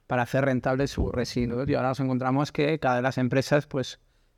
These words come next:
eh, como, como ha dicho, mm, en este caso, Carmen, eh, las empresas cada vez van a in-, a incorporar perfiles más de ingeniería, de medio ambiente,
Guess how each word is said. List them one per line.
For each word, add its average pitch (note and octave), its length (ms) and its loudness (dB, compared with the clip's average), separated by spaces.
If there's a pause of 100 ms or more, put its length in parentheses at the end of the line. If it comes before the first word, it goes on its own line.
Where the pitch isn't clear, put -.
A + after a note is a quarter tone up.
eh, A#2 1080 -2
como, A2+ 800 -2
como A#2+ 300 2
ha B2 80 0
dicho, B2 840 -2
mm, A#2 260 -2 (540)
en D3+ 60 0
este C#3 200 0
caso, C3+ 580 0 (260)
Carmen, D#3 640 2
eh, A2+ 920 -2
las B2+ 200 -2
empresas C#3 640 0
cada C3+ 200 0
vez C3+ 100 -2
van C#3 160 2
a C#3+ 40 0
in-, D3 280 -2
a C3+ 100 -4
incorporar C#3 720 0
perfiles C3 540 -2
más B2+ 200 0
de B2+ 60 0
ingeniería, C3+ 800 2
de A#2 320 -4
medio A#2+ 260 0
ambiente, C#3 680 0